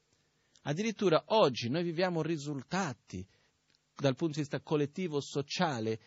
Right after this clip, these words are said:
di scelte e azioni che sono state fatte cento, duecento, trecento anni fa. Per me è una cosa chiarissima che ho già detto altre volte. Altre volte quando si va nell'America Latina,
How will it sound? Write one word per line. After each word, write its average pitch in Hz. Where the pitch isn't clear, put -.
di 123
scelte 123
e 123
azioni 170
che 180
sono 214
state 208
fatte 214
cento, 214
duecento, 185
trecento 247
anni 311
fa. -
Per 185
me 202
è -
una 127
cosa 160
chiarissima 151
che 123
ho -
già 117
detto 160
altre 143
volte. 131
Altre 151
volte 147
quando 156
si 160
va 151
nell'America 139
Latina, 107